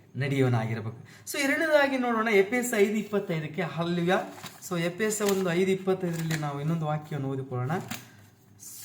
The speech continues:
ಐದು, ಆ, ಇಪ್ಪತ್ತೈದರ ಈಗ ಹೇಳ್ತದೆ ಅಲ್ಲಿ, ಆ, "ಪುರುಷರೇ ಕ್ರಿಸ್ತನ ಸಭೆಯನ್ನು ಪ್ರೀತಿಸಿದ ಪ್ರಕಾರ, ಪ್ರಕಾರವೇ ನೀವು ನಿಮ್ಮ ಹೆಂಡತಿಯರನ್ನು ಪ್ರೀತಿಸಿರಬೇಕು."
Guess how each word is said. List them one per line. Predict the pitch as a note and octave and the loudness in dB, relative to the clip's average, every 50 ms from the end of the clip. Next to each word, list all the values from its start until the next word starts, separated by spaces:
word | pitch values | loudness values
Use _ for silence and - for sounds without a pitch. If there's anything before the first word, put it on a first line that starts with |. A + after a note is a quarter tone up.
| - - D3 C3+ - - - | -16 -16 -16 -16 -14 -12 -8
ಐದು, | C#3+ D3+ E3 F3 D#3+ E3+ F#3 F#3+ F#3 F#3+ - - - | -6 -4 -4 -2 0 2 4 4 4 4 0 -8 -10
ಆ, | - C#3+ C#3+ C#3 C#3 | -6 -4 -2 0 0
ಇಪ್ಪತ್ತೈದರ | C#3 D3+ C#3+ - - F#3 F#3 - - F#3+ F#3+ G3 E3 D3+ | 0 -2 -2 0 0 0 0 0 2 4 4 4 4 2
ಈಗ | - - - F3 G#3 G3+ | -2 -4 -4 -4 -4 -2
ಹೇಳ್ತದೆ | A#3+ C#4 D4 C#4+ A#3 F#3+ E3+ | -2 -2 -2 0 0 0 0
ಅಲ್ಲಿ, | D3 C#3 C#3 F3 A#3+ C#4 - - - - - - - - - _ _ _ - _ _ - | 0 0 0 0 -2 -2 -6 -14 -18 -20 -20 -20 -20 -20 -20 _ _ _ -20 _ _ -10
ಆ, | G3+ F3+ F3+ F3 F3 F3 E3+ E3+ F3 - - - - - - - - - _ _ _ - _ _ _ _ _ _ | -8 -6 -4 -4 -4 -2 -4 -4 -6 -8 -10 -16 -20 -20 -20 -20 -20 -20 _ _ _ -20 _ _ _ _ _ _
"ಪುರುಷರೇ | - F#3+ B3 D4+ D4+ - - - - A#3+ F#3+ E3 D3 C3+ G3+ | -8 -8 -6 -6 -6 -6 -4 0 2 4 4 4 2 0 0
ಕ್ರಿಸ್ತನ | - - - - G#3 A#3+ A#3+ - - - B3+ A#3+ A#3+ | -2 -4 -4 -2 -2 -2 -4 -6 -6 -4 -4 -2 -2
ಸಭೆಯನ್ನು | A3 A3+ - E3+ D#3 D#3 F3+ F#3+ G3 G3 F#3+ G3 F#3+ G3 | -4 -4 -2 -2 0 4 6 6 6 6 6 2 0 -2
ಪ್ರೀತಿಸಿದ | - D3 D#3+ F3+ F3 - F3+ D#3+ - - D#3+ D#3 | -2 -2 -2 -2 -2 -4 -6 -6 -4 -4 -6 -4
ಪ್ರಕಾರ, | - C#3+ C3+ B2+ - C3 B2 B2 B2+ B2+ C3 C#3+ D3+ D#3 - - - - - _ _ | -4 -6 -6 -6 -6 -6 -4 -2 -2 -2 -2 -4 -6 -8 -14 -20 -20 -20 -20 _ _
ಪ್ರಕಾರವೇ | - D#3 D#3 D3+ - F#3 G3+ G3+ F#3+ D#3+ C#3 B2 C3+ C#3+ D3+ | -6 -6 -6 -6 -2 0 2 2 2 2 0 0 0 0 -2
ನೀವು | D3+ B2+ C#3+ D3 D#3+ G3 A3+ A3+ A3+ A3+ A3+ G#3+ | -2 -2 0 2 2 2 2 2 -2 -2 -2 -2
ನಿಮ್ಮ | F3 D3 D3 D3 D3+ D3+ | -2 -2 -2 -2 -2 -2
ಹೆಂಡತಿಯರನ್ನು | C#3+ B2+ A#2+ B2 - - - D3 C#3+ C#3+ - B2+ A#2+ A#2 B2+ - C4+ | -2 -2 -2 -4 -4 -4 -6 -8 -8 -8 -8 -8 -8 -8 -8 -10 -12
ಪ್ರೀತಿಸಿರಬೇಕು." | - - - - - C#3 C3 - - - - - - | -14 -16 -20 -18 -16 -14 -14 -12 -14 -14 -16 -18 -20